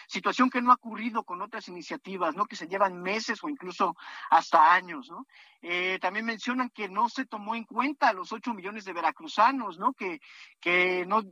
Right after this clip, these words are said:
no fueron encuestados o consultados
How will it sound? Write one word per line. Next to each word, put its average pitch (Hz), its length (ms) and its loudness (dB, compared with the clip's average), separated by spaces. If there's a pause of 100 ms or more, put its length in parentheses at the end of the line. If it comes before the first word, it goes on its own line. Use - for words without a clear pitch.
no 214 140 2
fueron 226 460 -2
encuestados 214 920 2
o 185 60 -6
consultados 208 920 2